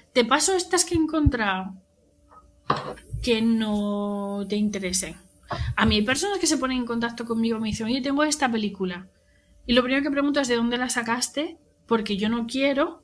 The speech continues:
problemas con el resto de la comunidad. Y si es de otro canal, voy a preguntar al admin y si el admin da el ok, lo compartimos.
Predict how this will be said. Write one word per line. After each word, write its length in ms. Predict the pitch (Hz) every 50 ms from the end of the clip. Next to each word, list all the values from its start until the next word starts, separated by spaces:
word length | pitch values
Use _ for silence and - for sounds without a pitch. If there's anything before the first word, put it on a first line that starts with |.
| _ _ _
problemas 520 | - 233 226 202 196 196 208 233 320 -
con 200 | - - 330 269
el 60 | 214 202
resto 260 | 202 202 - - 254
de 80 | 254
la 120 | 254 247 -
comunidad. 580 | 214 190 190 185 185 180 180 180 175 170 165 - _ _ _ - - - - - _
Y 120 | - 208
si 180 | 202 226 233 254
es 160 | 262 262 220
de 100 | 202 190
otro 240 | 202 196 208 226 233
canal, 340 | 262 262 277 285 294 330 403 480 - - - _ _ _ _ _ _ -
voy 200 | 214 226 233 214
a 80 | 202
preguntar 420 | 214 214 208 208 214 208 196 190 202
al 80 | 208 214
admin 360 | 233 254 262 269 285 320 381 466 - - _ _ _ _ _
y 120 | 254 220
si 120 | 214 - 220
el 80 | 202
admin 300 | 196 196 208 208 220 226
da 80 | 233 240
el 60 | 262
ok, 140 | 262 247 269 277 294 330 403 453 - _ _ _
lo 100 | - 233
compartimos. 840 | 233 240 226 208 196 190 - 202 185 175 160 - - - - -